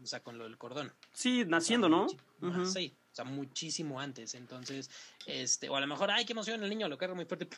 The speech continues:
Speaker 1: ¿no? Ya, ahí se quedó.
Speaker 2: Que, que, que también justo como que ves de que el Alexei a alguien allá arriba le caía bien, porque justo como tú dices, a-, dejando de lado esa ocasión en que se curó de milagro, literalmente,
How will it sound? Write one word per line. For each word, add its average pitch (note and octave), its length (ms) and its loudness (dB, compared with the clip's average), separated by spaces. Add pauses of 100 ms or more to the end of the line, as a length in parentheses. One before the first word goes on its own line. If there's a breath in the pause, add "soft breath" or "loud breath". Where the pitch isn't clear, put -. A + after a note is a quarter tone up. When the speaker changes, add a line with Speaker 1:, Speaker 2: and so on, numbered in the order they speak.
(220)
Speaker 1:
¿no? D3 260 -10
Ya, C3+ 340 -4 (180)
ahí C3 260 -6
se C#3+ 140 -2
quedó. - 260 -2 (260 loud breath)
Speaker 2:
Que, - 140 0
que, G#3 300 4
que G3+ 80 0
también B3 280 8
justo E4 280 8
como A#3 180 6
que A3 100 8
ves B3 200 6
de E3+ 120 6
que D3+ 280 6
el E3 180 6
Alexei F3+ 640 8 (500)
a E3 160 10
alguien A3 380 8
allá D#3 220 10
arriba F#3 240 10
le C#3 140 8
caía C#3+ 260 6
bien, C3 320 4 (140)
porque D#3 240 6
justo F#3 280 4
como D#3+ 280 8
tú G#3+ 160 6
dices, E3 300 6
a-, C#3+ 80 6
dejando A#3 420 8
de F#3+ 140 8
lado D#3 440 10
esa D#3 180 4
ocasión D#3+ 300 4
en E3+ 60 4
que D3 60 -2
se C3+ 120 -4
curó C#3 240 6
de D#3 100 6
milagro, B2 520 4
literalmente, B2+ 800 2